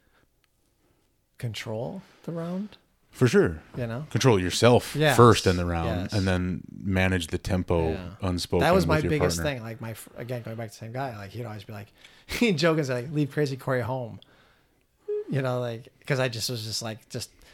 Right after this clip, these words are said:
Speaker 1: I was the one you just described, that Jake Becker, just running around like a psycho. And he'd
Speaker 2: Yeah.
Speaker 1: be like, "Dude, chill, man.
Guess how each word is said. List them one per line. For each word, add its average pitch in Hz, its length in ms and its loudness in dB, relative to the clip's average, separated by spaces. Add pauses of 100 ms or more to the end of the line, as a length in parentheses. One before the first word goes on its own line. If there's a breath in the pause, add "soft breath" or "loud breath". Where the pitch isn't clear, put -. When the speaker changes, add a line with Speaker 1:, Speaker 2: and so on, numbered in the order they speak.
(580 soft breath)
Speaker 1:
I 175 120 6
was 170 180 4
the 147 60 -2
one 151 120 2
you 147 80 2
just 131 200 -2
described, 147 280 -2
that 110 80 -8
Jake 123 160 -6
Becker, 127 220 -4
just 110 120 -8
running 156 360 4
around 156 160 2
like 139 80 -8
a 123 40 -6
psycho. 147 520 -2
And 135 100 0
he'd 95 60 6
Speaker 2:
Yeah. 90 80 6
Speaker 1:
be 139 60 0
like, 113 220 -8
"Dude, 143 260 -2 (200)
chill, 135 400 -2
man. 73 260 -12